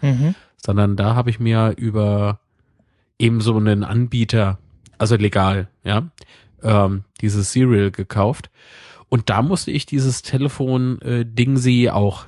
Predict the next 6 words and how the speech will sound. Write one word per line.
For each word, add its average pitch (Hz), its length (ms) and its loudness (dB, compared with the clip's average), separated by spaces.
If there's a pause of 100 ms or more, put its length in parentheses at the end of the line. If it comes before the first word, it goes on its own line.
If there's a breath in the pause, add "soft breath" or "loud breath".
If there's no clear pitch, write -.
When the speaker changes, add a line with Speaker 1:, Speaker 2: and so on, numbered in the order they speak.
Speaker 2:
zweimal 95 440 -2
anrufen. 90 580 -8 (1900)
Also 120 240 -2
das, - 280 -4
ähm, 113 460 2
ja. 101 180 -4